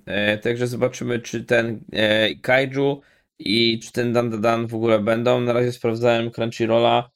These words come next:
y, sorry, e, Heliosa i na razie nie widziałem tego Kaiju u nas w Heliosie, e, także jestem ciekaw, czy faktycznie się pojawi na ostatnią chwilę może na przykład.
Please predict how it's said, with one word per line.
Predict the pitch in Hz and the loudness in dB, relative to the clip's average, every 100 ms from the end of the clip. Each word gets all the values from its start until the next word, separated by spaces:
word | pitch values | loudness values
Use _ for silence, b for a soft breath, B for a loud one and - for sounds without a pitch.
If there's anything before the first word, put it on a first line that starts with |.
| - | 2
y, | 143 104 | 4 4
sorry, | - 131 87 - _ _ _ | 4 2 2 -4 _ _ _
e, | - 98 | -4 -2
Heliosa | 139 123 131 135 143 147 - | 0 4 4 4 4 4 2
i | 113 123 | -2 -2
na | 120 120 | 0 2
razie | 131 127 | 2 0
nie | 123 | -4
widziałem | 120 123 110 104 | -2 0 -2 -2
tego | 107 101 | -4 -4
Kaiju | 98 101 101 107 | -2 -2 0 0
u | 101 | -2
nas | 101 | -4
w | - | -6
Heliosie, | 101 98 98 127 165 - _ _ _ _ _ _ - | -2 -2 0 2 0 -4 _ _ _ _ _ _ -6
e, | 92 104 104 101 110 _ _ _ _ | -2 0 0 0 -2 _ _ _ _
także | 123 120 120 123 | -2 -2 2 2
jestem | 127 127 123 | 2 0 -4
ciekaw, | 131 123 120 | -2 0 -2
czy | 123 | -4
faktycznie | 123 113 - 110 | -8 -10 -12 -12
się | - | -10
pojawi | 95 107 104 104 | 0 2 2 0
na | 104 | -4
ostatnią | 101 101 98 101 | -6 -10 -8 -8
chwilę | - 85 | -6 -8
może | 80 85 80 | -8 -10 -10
na | 76 | -14
przykład. | - 71 64 | -14 -12 -12